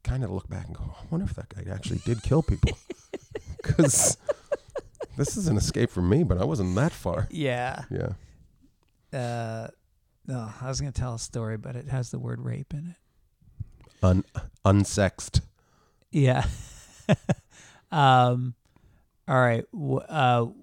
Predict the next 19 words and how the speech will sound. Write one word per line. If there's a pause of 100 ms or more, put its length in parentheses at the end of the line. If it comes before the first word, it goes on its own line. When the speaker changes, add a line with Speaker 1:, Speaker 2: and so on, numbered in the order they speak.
(400)
Speaker 2:
I'll
ask
you
two
more
questions, (160)
and
then
I'll
let
you
go. (320)
Speaker 1:
All
right. (2250)
Speaker 2:
Even
though
Speaker 1:
Yeah,
Speaker 2:
I
could